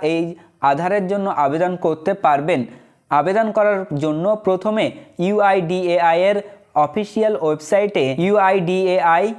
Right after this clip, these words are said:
ডট জিওভি ডট ইন এ গিয়ে হোম পেজে আধার কার্ড রেজিস্ট্রেশন লিঙ্কে ক্লিক করে নিন। এরপর একে একে সমস্ত বিবরণ পূরণ করে নিন। এরপরেই অ্যাপয়েন্টমেন্ট ক্লিক করে তারিখ বুক করে নিতে হবে।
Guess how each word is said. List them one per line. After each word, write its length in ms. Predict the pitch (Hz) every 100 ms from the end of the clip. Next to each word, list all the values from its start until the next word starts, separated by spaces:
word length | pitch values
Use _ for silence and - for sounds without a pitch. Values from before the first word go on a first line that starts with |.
| -
ডট 300 | 147 165 190 196 170 - - - 170
জিওভি 560 | 135 202 214 208 175 185
ডট 320 | 160 175 202 - - _
ইন 380 | 180 170 180 208 - _ _
এ 260 | 170 185 175
গিয়ে 340 | 185 208 156 156
হোম 360 | 156 185 214
পেজে 280 | 208 202 202
আধার 360 | 160 143 175 190
কার্ড 240 | 202 190
রেজিস্ট্রেশন 640 | 170 170 180 196 180 190
লিঙ্কে 460 | 180 160 165 160 196
ক্লিক 360 | 202 165 185
করে 220 | 185 202 196
নিন। 220 | 208 220 -
এরপর 480 | 175 175 180 180 -
একে 280 | 156 156 202
একে 280 | 185 185 196
সমস্ত 520 | 196 160 185 196 -
বিবরণ 540 | 196 165 160 165 190
পূরণ 340 | 180 151 170 180
করে 220 | 180 185
নিন। 340 | 185 190 156 113 - -
এরপরেই 560 | 165 165 175 202 196 120 - -
অ্যাপয়েন্টমেন্ট 720 | - 143 143 196 202 196 208 190
ক্লিক 280 | 170 175 175
করে 340 | 214 180 120 - _
তারিখ 360 | 160 147 180 208 202
বুক 260 | 160 175 175
করে 220 | 180 175
নিতে 260 | 170 160 185
হবে। 400 | 180 170 214